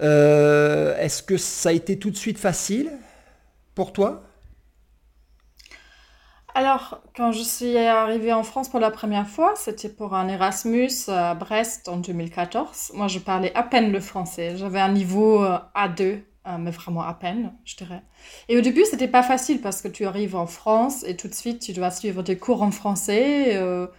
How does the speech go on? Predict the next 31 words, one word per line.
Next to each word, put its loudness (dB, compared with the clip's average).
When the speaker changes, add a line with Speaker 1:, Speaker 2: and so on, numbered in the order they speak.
Speaker 2:
t'organiser 0
en 0
français, 0
euh, -2
organiser -2
ton -6
quotidien -4
en -4
français. -4
Ça, -2
c'était -4
pas 2
toujours 0
facile, 4
mais 4
j'ai -6
très 0
vite -2
appris -2
le -4
français. -6
Je 0
me 2
suis -6
très -4
vite -4
améliorée 2
parce -6
que -10
j'ai -4
vraiment -2